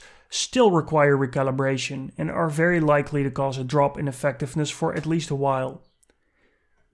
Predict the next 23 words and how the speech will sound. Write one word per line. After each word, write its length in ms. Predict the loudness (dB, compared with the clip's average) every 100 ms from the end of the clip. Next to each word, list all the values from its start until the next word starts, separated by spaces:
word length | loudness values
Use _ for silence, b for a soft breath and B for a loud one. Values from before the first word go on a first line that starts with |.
| _ _ _ _ _ -4
A 80 | 4
second 320 | 4 4 2
conclusion 680 | 2 2 4 4 4 -4 -6
is 120 | -2
that 140 | 2 2
it's 160 | 0
a 60 | 0
good 240 | 4 4
idea 340 | 4 4 0 0
to 160 | -2
purposefully 640 | 0 2 2 -2 -2 -2 -2
spend 500 | -2 0 2 0 4
time 500 | 6 6 4 0 -4
with 320 | -4 -2 0
reformed 640 | 2 4 2 2 4 2 -2
teams 320 | -4 -2 -2 -4
to 120 | -8
talk 400 | 2 6 6 6
about 240 | 2 2
who 180 | 2 0
possesses 540 | 0 -2 -4 -4 -6 -6
which 220 | -6 -4
skills, 560 | 0 2 0 -4 -12